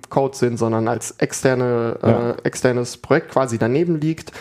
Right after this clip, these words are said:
Speaker 1: damit man eben auch testen kann, ob die A P I, die man nach außen hin anbietet, tatsächlich funktioniert, ob sie das Richtige zurückgibt.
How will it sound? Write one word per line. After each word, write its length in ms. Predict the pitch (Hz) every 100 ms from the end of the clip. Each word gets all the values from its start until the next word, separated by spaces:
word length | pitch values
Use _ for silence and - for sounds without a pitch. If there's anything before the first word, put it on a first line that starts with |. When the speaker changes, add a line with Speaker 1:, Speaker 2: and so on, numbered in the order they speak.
| - -
Speaker 1:
damit 200 | 120 113
man 120 | 107
eben 160 | 107
auch 100 | 104
testen 380 | - 120 - 123
kann, 180 | - 113
ob 220 | 110 110
die 180 | - -
A 60 | 110
P 160 | -
I, 160 | 104 127
die 80 | -
man 140 | 113
nach 120 | 101
außen 300 | - 139 139
hin 80 | 131
anbietet, 680 | 123 120 117 117 117 - -
tatsächlich 500 | 117 113 113 - 117
funktioniert, 520 | - - 135 170 -
ob 140 | 110
sie 100 | -
das 220 | 113 110 117
Richtige 320 | - 117 110
zurückgibt. 500 | - 107 - 107